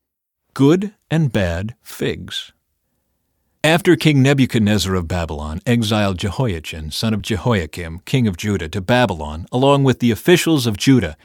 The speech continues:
and all the craftsmen and artisans, the Lord gave me this vision. I saw two baskets of figs placed in front of the Lord's temple in Jerusalem. One basket was filled with fresh, ripe figs, while the other was filled with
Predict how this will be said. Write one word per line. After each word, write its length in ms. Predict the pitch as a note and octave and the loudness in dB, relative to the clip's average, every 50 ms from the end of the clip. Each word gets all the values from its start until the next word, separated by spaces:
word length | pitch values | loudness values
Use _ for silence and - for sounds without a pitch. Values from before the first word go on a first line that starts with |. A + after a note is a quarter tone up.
| _ _ | _ _
and 100 | - A2 | -2 2
all 160 | A2 G#2+ G#2 G2 | 2 4 4 2
the 80 | G2+ | 0
craftsmen 540 | - - - C#3 C#3 C3 - - A#2 A2 G2 | -4 -4 -4 -4 -2 -2 -4 -4 -2 -2 0
and 120 | F#2+ F#2 - | 0 -2 0
artisans, 540 | - A#2 A2 G2 E2 - - D#2+ D#2+ E2+ - - - - - - | 2 2 2 2 0 -2 -6 -6 -10 -12 -12 -12 -12 -12 -12 -2
the 100 | - F#3 | 2 4
Lord 360 | F3+ F#3 G#3 A3 A3+ A3 F3+ | 6 6 8 8 8 6 4
gave 240 | D#3+ F3 F3 E3 D3 | 4 4 4 4 4
me 160 | D#3+ D#3+ D3+ | 2 2 2
this 420 | B2+ A2+ A2 A2+ A#2 A2+ - - - _ | 2 2 4 4 2 2 0 -4 -6 _
vision. 420 | A2+ G2 G#2+ G2 F2 - D#2+ D2+ - - _ _ _ - - - - - | -4 -2 -2 -2 -4 -6 -8 -12 -16 -20 _ _ _ -16 -16 -14 -6 -4
I 80 | C#3 | -2
saw 280 | C3+ - - D3+ C#3+ C#3 | 0 0 0 0 0 -2
two 280 | - - - C#3+ C#3+ | -2 0 0 2 2
baskets 680 | B2+ A#2+ G#2+ A2+ A2 A2+ A2 - - - A#2+ G#2 - - | 0 0 0 0 0 0 -2 -4 -4 -6 -6 -6 -6 -8
of 80 | A2 | -8
figs 560 | - - - - F#2 D#2+ D2+ D#2 - - - - _ | -10 -12 -12 -12 -10 -10 -12 -14 -16 -16 -18 -16 _
placed 380 | - - B2+ A#2 - - - A2 | -8 -6 -6 -6 -6 -8 -8 -8
in 80 | G#2+ | -8
front 240 | F#2+ - - A2 G#2 | -6 -4 -4 -4 -4
of 60 | F#2+ | -4
the 100 | - G#2+ | -4 -4
Lord's 340 | G#2 G2+ G#2 G#2 G#2 G2 - | -4 -2 -2 -2 -2 -4 -4
temple 380 | - - A2+ G#2+ - - D#2 D#2+ | -4 -4 -4 -4 -6 -8 -10 -8
in 100 | E2+ F2+ | -8 -6
Jerusalem. 600 | F2 G2+ G2 G#2 G#2+ - - - F2 E2 D#2+ - _ _ _ _ _ _ _ _ _ _ | -4 -2 -2 -2 -4 -4 -6 -10 -12 -12 -14 -18 _ _ _ _ _ _ _ _ _ _
One 280 | - F#2+ F2+ E2 D#2 C#2+ | -6 -4 -4 -4 -4 -6
basket 440 | - - - - - - - - | -8 -12 -12 -12 -12 -12 -12 -10
was 160 | A2+ A#2 G#2+ - | -8 -8 -8 -8
filled 320 | - - C#3 C3+ B2+ A#2 | -4 0 0 0 0 0
with 160 | A#2 A#2+ - | -2 -6 -6
fresh, 540 | - - - - C#3+ A#2 - - - - - _ _ _ | -8 -6 -2 -2 -2 -2 -2 -8 -14 -16 -18 _ _ _
ripe 260 | B2 G#2 G#2+ G#2+ - - _ _ _ | -6 -4 -4 -6 -8 -12 _ _ _
figs, 460 | - - F2+ D#2+ D#2+ F#2 F2+ - - - - - | -18 -16 -16 -16 -14 -12 -12 -10 -10 -10 -6 0
while 180 | - D#3+ D3+ D#3 | 4 4 6 6
the 160 | C#3+ C#3 C#3+ | 6 6 6
other 160 | D#3+ F#3 A3+ | 4 2 2
was 180 | A#3 A#3+ - - | 0 0 -2 -2
filled 300 | - - D#3 D3 C#3+ C#3+ | 2 4 4 4 4 2
with 220 | B2+ B2+ - - | -2 -4 -4 -6